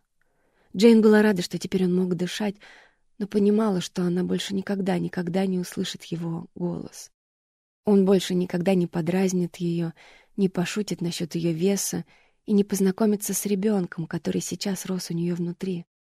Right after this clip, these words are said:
Все, что Джейн могла сейчас для него сделать, это держать его за руку и слушать, как монитор отсчитывает замедляющееся сердцебиение.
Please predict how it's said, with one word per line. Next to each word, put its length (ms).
Все, 200
что 160
Джейн 300
могла 280
сейчас 340
для 160
него 220
сделать, 440
это 160
держать 480
его 220
за 240
руку 240
и 40
слушать, 520
как 220
монитор 480
отсчитывает 720
замедляющееся 960
сердцебиение. 920